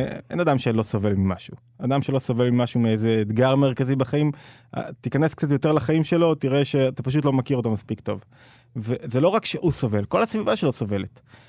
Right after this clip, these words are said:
וזה לא רק שכל הסביבה שלו סובלת, הוא גם לא עושה מה שהוא צריך. ו-, ואין איזה פתרון קסם. מי שמחפש פתרון קסם, לא ימצא אותו בשום מקום, אבל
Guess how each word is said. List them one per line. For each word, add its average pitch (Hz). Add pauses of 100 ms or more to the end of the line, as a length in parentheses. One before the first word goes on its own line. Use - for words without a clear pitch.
(180)
וזה 135
לא 202
רק 247
שכל 185
הסביבה 139
שלו 123
סובלת, 127
הוא 151
גם 139
לא 180
עושה 170
מה 170
שהוא 143
צריך. - (520)
ו-, 120 (260)
ואין 143
איזה 196 (260)
פתרון 143
קסם. 127
מי 143
שמחפש 156
פתרון 127
קסם, 147 (340)
לא 143
ימצא 151
אותו 131
בשום 123
מקום, 113
אבל 110